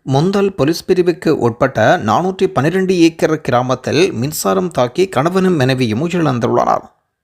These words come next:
நானூற்றி பன்னிரண்டு ஏக்கர் பகுதியினைச் சேர்ந்த சேனநாயக்கா மற்றும் அவருடைய மனைவியை உயிரிழந்திருக்கிறார். உயிரிழந்த குறித்த நபர் முந்தல் பகுதியில் வாகனங்களை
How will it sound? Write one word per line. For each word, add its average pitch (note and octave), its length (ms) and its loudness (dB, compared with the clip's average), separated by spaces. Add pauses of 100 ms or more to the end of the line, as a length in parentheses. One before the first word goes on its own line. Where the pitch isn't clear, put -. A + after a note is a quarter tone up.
(680)
நானூற்றி B2+ 440 -2
பன்னிரண்டு A#2+ 500 -2
ஏக்கர் A#2+ 340 -2
பகுதியினைச் A#2+ 540 -2
சேர்ந்த C3 320 0 (100)
சேனநாயக்கா A#2+ 760 0 (200)
மற்றும் C#3+ 380 -2
அவருடைய C3 340 2
மனைவியை D#3 480 -2
உயிரிழந்திருக்கிறார். C3+ 960 -2 (1080)
உயிரிழந்த G3 500 0
குறித்த D3+ 340 0
நபர் B2+ 340 2 (800)
முந்தல் F#3+ 440 2
பகுதியில் C3+ 500 0
வாகனங்களை F3+ 560 2